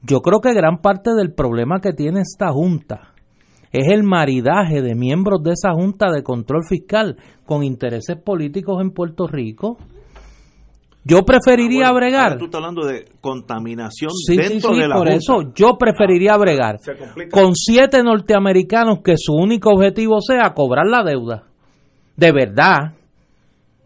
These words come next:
Speaker 1: No es decir, mi interés es cobrar la deuda, pero yo quiero facilitarle los negocios a mis clientes, yo quiero proteger mis intereses particulares, yo quiero proteger unos intereses dentro del P N P,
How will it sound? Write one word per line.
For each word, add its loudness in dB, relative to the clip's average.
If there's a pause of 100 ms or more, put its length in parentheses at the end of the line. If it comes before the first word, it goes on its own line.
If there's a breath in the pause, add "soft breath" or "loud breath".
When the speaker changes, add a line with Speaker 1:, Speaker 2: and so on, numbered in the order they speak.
(180)
Speaker 1:
No 0
es -4
decir, 0
mi 2
interés 2
es -2
cobrar 4
la 4
deuda, 2 (640 soft breath)
pero 6
yo 0
quiero -2 (520)
facilitarle 2
los 2
negocios 0
a 0
mis -8
clientes, -6 (280 soft breath)
yo 0
quiero 4
proteger 2
mis 0 (100)
intereses -4
particulares, -2 (240 soft breath)
yo 4
quiero 4 (600 soft breath)
proteger 4
unos 4
intereses 2
dentro 0
del -2
P -2
N -2
P, -4